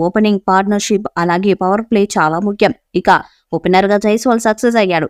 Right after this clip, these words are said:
ఎలాంటి పరిస్థితుల్లో అయినా ఒత్తిడి తగ్గించుకొని భారీగా పరుగులు చేయటంలో జైస్వాల్ ముందుంటాడు. కాబట్టి కెనడా జట్టు మీద జైస్వాల్ ఓపెనర్ గా దింపే ఛాన్స్ ఉంది. ఇక టీమిండియా సూపర్ ఎయిట్ కి చేరింది కాబట్టి బెంచ్ కి పరిమితమైన జైస్వాల్ కి స్థానం కల్పిస్తారని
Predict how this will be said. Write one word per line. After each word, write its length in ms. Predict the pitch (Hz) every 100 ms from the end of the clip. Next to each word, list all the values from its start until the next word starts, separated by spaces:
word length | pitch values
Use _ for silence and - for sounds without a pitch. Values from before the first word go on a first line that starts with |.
| -
ఎలాంటి 260 | 214 285 277
పరిస్థితుల్లో 440 | 247 247 254 240 208
అయినా 180 | 208 214 139 - _ -
ఒత్తిడి 320 | 185 202 233 180
తగ్గించుకొని 540 | 165 170 190 - 214 220
భారీగా 300 | 196 202 208 190
పరుగులు 300 | 185 220 240 220
చేయటంలో 360 | 202 190 196 196 190
జైస్వాల్ 420 | 185 - 165 214 208
ముందుంటాడు. 480 | 160 190 185 165 170 -
కాబట్టి 240 | 165 165 156
కెనడా 280 | 160 185 294
జట్టు 180 | 302 285 277
మీద 120 | 262 254
జైస్వాల్ 440 | 233 247 262 220 233 _ _ -
ఓపెనర్ 460 | 202 359 415 370 294
గా 60 | 247
దింపే 220 | 202 208 277
ఛాన్స్ 240 | 294 185 -
ఉంది. 120 | 160 -
ఇక 100 | 208 190 233
టీమిండియా 420 | 277 370 277 269
సూపర్ 260 | 240 233 240
ఎయిట్ 160 | 214 190
కి 60 | 233
చేరింది 340 | 277 214 214 202 165
కాబట్టి 360 | 160 175 214 160 - _ _
బెంచ్ 280 | 175 175 220 240
కి 60 | 214
పరిమితమైన 600 | 160 175 254 285 254 226 214 185
జైస్వాల్ 460 | 165 214 254 196 202
కి 60 | 220
స్థానం 320 | 208 175 214 262
కల్పిస్తారని 640 | 226 190 202 202 180 175